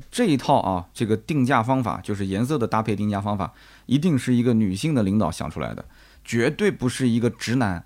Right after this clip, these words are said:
直男就算是熬成了秃头，头发全掉光了，也不可能想出这种方法，真的。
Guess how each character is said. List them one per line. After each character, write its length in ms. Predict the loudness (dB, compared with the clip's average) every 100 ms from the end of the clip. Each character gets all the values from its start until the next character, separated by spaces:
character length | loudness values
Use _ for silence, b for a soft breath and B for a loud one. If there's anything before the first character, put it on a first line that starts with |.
| -10
直 240 | -2 0
男 180 | 2 2
就 160 | 2 0
算 180 | 2
是 120 | 0 0
熬 200 | 2 4
成 160 | 4 4
了 80 | 0
秃 200 | 0 -4
头， 320 | -2 -4 -6 -8
头 100 | -4
发 140 | 0
全 160 | 0 0
掉 140 | 2
光 200 | 4 4
了， 80 | 2 -4 B B
也 180 | 0 0
不 140 | 2
可 80 | 0
能 100 | 0
想 220 | 0 -2
出 80 | 0
这 60 | -2
种 120 | -2
方 140 | -4
法， 100 | -6 -12 _ _
真 120 | -4
的。 80 | -4